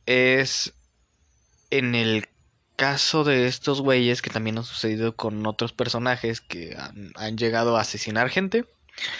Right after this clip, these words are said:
Personajes de la vida real, claro. Como el famoso caso de aquí de un, una noticia que salió de un, de un presidente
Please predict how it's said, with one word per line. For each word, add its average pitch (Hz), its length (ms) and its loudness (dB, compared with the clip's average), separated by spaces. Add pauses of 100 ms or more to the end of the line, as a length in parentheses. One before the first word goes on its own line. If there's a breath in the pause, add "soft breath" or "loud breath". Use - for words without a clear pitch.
(160 loud breath)
Personajes 135 400 2
de 165 80 6
la 139 100 6
vida 127 220 4
real, 131 320 4
claro. 131 420 2 (1040 soft breath)
Como 110 180 -2
el 101 80 0
famoso 107 360 -2
caso 120 260 0
de 117 80 4
aquí 110 160 -4
de 113 120 0
un, 113 380 -2 (720 loud breath)
una 160 840 6
noticia 139 560 2
que 131 160 0
salió 120 440 4
de 123 80 4
un, 120 600 -2
de 117 140 -2
un 110 100 2
presidente 117 840 2